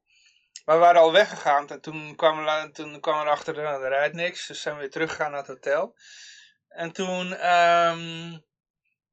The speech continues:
zei die vrouw nog van,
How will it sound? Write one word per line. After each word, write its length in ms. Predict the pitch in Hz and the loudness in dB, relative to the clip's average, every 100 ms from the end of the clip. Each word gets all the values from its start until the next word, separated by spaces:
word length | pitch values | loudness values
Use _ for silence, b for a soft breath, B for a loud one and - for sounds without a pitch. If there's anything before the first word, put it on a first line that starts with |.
| _ _ - | _ _ -18
zei 380 | 156 - 196 196 | -8 0 0 0
die 120 | 202 | -8
vrouw 440 | - - 202 202 196 | -12 -10 -6 -4 -4
nog 380 | 190 196 190 - | -2 -4 -4 -4
van, 520 | 185 185 185 185 | 0 0 -2 -12